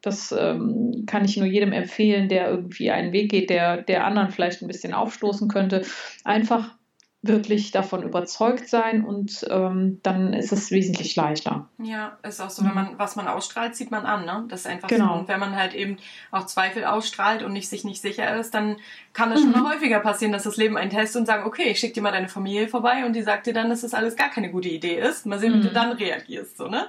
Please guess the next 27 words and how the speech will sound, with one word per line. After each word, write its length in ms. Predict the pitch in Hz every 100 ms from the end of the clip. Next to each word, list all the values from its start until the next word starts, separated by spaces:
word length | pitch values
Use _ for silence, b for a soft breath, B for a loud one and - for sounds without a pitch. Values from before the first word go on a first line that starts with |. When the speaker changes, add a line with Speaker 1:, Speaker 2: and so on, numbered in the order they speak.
| -
Speaker 1:
Ja. 240 | 277 208 -
Speaker 2:
Das, 200 | 202 -
das 160 | 208 -
glaube 200 | 185 185
ich 100 | 190
auf 100 | 180
jeden 220 | 160 170
Fall 180 | 170 170
immer. 240 | 175 165 B B B B
Und 100 | 269
dann, 220 | 320 330 -
ähm, 400 | 254 254 254 220 -
war 180 | 214 247
das 140 | 294
für 80 | 277
dich 180 | 247 214
auch, 100 | 220
also 160 | 214 226
dann 100 | 247
bist 140 | 269
du 40 | 226
auch 100 | -
zehn 220 | 254 240
Wochen 180 | 226 226
tatsächlich 480 | 220 214 208 208 202
unterwegs 440 | 202 185 185 -
gewesen? 480 | 156 147 143 160